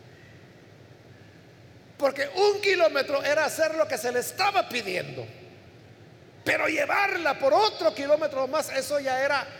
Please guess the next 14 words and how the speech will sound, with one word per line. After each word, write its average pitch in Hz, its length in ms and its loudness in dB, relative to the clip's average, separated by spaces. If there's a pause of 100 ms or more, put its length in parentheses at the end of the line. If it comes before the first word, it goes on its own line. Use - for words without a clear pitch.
(140)
hacer 302 340 0
mucho 277 400 -2
más 381 320 -2
de 320 80 6
lo 269 140 2
que 208 100 -6
se 214 160 -6
pedía. 170 420 -8 (2000)
Lo 233 100 -2
mismo 294 380 -4
sucede 269 600 0 (1120)
entre 254 300 -2
los 254 160 -2
creyentes. 247 720 -4